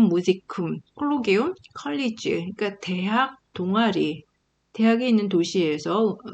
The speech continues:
대학 음악 동아리 같은 거, 활동이 이제 활발하게 일어나요. 이제 시민들이죠, 일반 시민들.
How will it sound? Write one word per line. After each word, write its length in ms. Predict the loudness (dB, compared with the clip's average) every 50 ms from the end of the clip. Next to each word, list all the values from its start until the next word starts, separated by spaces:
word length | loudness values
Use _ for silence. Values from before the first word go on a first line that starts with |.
| -8 -4
대학 320 | -2 0 0 0 0 0 4 6
음악 380 | 8 8 8 6 4 2 0 0
동아리 360 | 0 2 2 2 0 0 -2
같은 440 | -2 -4 -6 -6 -8 -8 -8 -8 -10
거, 200 | -10 -12 -14 -14 _ _ -8
활동이 960 | -6 -4 -4 -4 2 6 8 8 10 8 8 6 2 0 0 0 0 0 0
이제 160 | -2 -4 -4
활발하게 540 | -4 -4 -4 -4 -4 -4 -4 -2 -2 -2 -2
일어나요. 440 | -2 -2 -4 -4 -6 -6 -8 -12 -14 -16 _ _ _ _ _ _ _ _ _ _ _ _ _ _ _ _ _ _ _ -20 -20 _ _ _
이제 100 | -10 -10
시민들이죠, 760 | -6 -2 0 0 2 2 2 0 0 -4 -6 -6 -8 -10 -8
일반 360 | -4 -2 -2 -2 -4 -6 -10
시민들. 500 | -10 -10 -10 -8 -8 -10 -10 -12 -14 -16